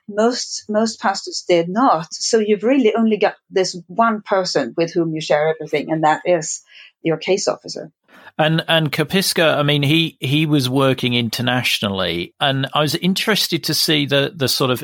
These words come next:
Speaker 2: international assistance that the Stasi gave to other friendly intelligence organizations. I mean, we, we mentioned with, uh, Bambowski and the Bible smuggling,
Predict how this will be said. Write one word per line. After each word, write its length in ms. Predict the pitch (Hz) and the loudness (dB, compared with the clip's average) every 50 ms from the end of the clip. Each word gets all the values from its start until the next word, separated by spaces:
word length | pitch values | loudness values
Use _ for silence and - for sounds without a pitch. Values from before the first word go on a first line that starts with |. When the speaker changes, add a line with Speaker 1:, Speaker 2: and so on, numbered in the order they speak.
| - - | -6 -2
Speaker 2:
international 880 | - 139 139 139 - - 135 131 127 131 131 - - - 135 117 113 | 0 2 2 2 2 0 0 2 2 2 2 0 0 0 0 0 0
assistance 680 | 113 110 - - 113 - - - - 110 104 107 - - | 0 0 0 0 0 0 -2 -2 -2 -2 -2 -2 -4 -6
that 160 | - 113 - | -8 -10 -10
the 120 | - 107 | -6 -2
Stasi 600 | 107 - - - 135 120 113 110 104 - 117 110 101 | 0 0 0 2 2 2 2 2 2 2 0 0 0
gave 460 | - 117 113 107 107 104 98 90 - | 2 2 2 4 2 0 -2 -4 -6
to 460 | - - - 117 110 107 107 107 104 104 - - - - - - - _ _ _ _ - | -10 -6 -4 -2 0 0 0 -2 -2 -4 -8 -14 -20 -20 -20 -20 -20 _ _ _ _ -2
other 600 | 123 120 123 113 113 120 113 113 110 107 110 - _ _ _ _ _ _ _ _ _ _ - - | 0 0 0 2 2 2 4 4 4 2 2 -2 _ _ _ _ _ _ _ _ _ _ -14 -10
friendly 840 | - - - 139 131 123 120 113 117 117 113 110 107 107 107 - - | -6 -4 0 2 2 2 2 2 2 2 2 4 2 2 0 -2 -2
intelligence 720 | - 117 107 - - 127 127 123 120 101 - 101 113 - - | -4 -4 -2 -2 0 0 2 2 0 0 0 -2 -2 0 -2
organizations. 960 | 104 98 - 104 101 101 101 95 110 104 101 95 - 95 95 95 - - - _ _ _ _ - | -2 -2 -2 -2 -2 0 0 0 2 0 2 0 0 -2 -2 -2 -4 -6 -10 _ _ _ _ -6
I 60 | 123 | -2
mean, 200 | 117 123 123 123 | 0 0 2 2
we, 200 | 123 131 135 - - | 2 2 2 2 2
we 180 | 127 131 127 | 2 2 2
mentioned 560 | 127 131 131 131 131 - - 131 120 117 117 | 4 4 4 2 2 2 0 0 0 0 -2
with, 540 | 110 107 110 113 110 110 107 104 101 - - | -4 -2 0 2 4 4 2 2 0 -4 -2
uh, 220 | 113 113 113 110 98 - | 0 2 2 2 2 2
Bambowski 640 | 117 110 107 110 117 113 - - - - - 113 104 | 0 0 2 2 0 0 0 -2 -4 -2 0 0 0
and 100 | 101 101 | 0 -2
the 60 | 98 | -2
Bible 380 | - 120 117 120 117 110 117 | 0 0 0 0 0 0 -2
smuggling, 680 | 107 - - 120 110 110 95 107 104 104 104 104 101 - | -2 -2 -2 0 0 0 -2 -2 -2 -2 0 -2 -4 -6